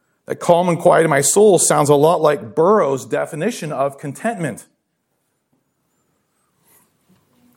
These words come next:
Involves a deliberate inattention to certain matters that he says are too great and too marvelous. And again, when we looked at this in December,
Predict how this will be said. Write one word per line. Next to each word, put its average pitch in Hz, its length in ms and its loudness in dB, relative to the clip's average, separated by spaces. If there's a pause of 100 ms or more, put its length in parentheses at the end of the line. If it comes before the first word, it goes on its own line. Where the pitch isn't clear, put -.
(180)
Involves 156 600 4
a 160 100 0
deliberate 185 680 4 (100)
inattention 240 800 0
to 165 120 -4
certain 202 480 -6
matters 170 720 -8
that 123 140 -10
he 220 160 -6
says 165 360 -6
are 147 200 -8
too 240 380 -8
great 165 520 -8
and 123 180 -10
too 226 220 -6
marvelous. 190 800 -4 (760)
And 135 120 -6
again, 175 240 -2
when 165 140 -2
we 170 120 -4
looked 196 260 -6
at 170 120 -8
this 156 280 -6
in 147 220 -8
December, 135 720 -6